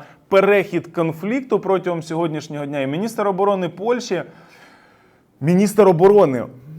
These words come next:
не сільського господарства, теж важливий момент. В конфлікт вх-, ввійшов сьогодні міністр оборони Польщі і сказав, що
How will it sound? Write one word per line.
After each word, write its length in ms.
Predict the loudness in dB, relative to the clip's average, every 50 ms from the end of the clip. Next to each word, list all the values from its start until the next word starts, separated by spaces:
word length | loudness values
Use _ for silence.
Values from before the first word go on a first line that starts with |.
| -12 -6
не 220 | -2 0 0 0
сільського 500 | 0 -2 -2 -4 -4 -2 2 2 4 4
господарства, 680 | 2 0 -4 -4 -6 -2 0 2 2 0 0 -4 -10
теж 340 | -6 -2 0 2 2 0 0
важливий 400 | -2 -4 -2 0 0 0 2 0
момент. 380 | 0 -2 -2 0 0 0 -2 -4 -8 -8
В 20 |
конфлікт 520 | -4 -4 -4 -4 -4 -4 -2 -2 -2 -4 -6 -12 -16
вх-, 240 | -16 -14 -14 -12
ввійшов 460 | -10 -8 -8 -8 -6 -2 0 0 0 -2
сьогодні 440 | -4 -4 0 0 2 2 2 0
міністр 720 | -2 0 0 0 0 0 0 0 -2 -2 -2 -2 -2 0 0
оборони 640 | -2 -4 -2 0 0 0 2 0 0 0 0 -2 -4
Польщі 600 | -6 -8 -6 -2 2 2 2 2 0 -2 -6 -10
і 40 | -10
сказав, 380 | -10 -12 -4 0 0 0 0
що 240 | 0 -2 -4 -4 -4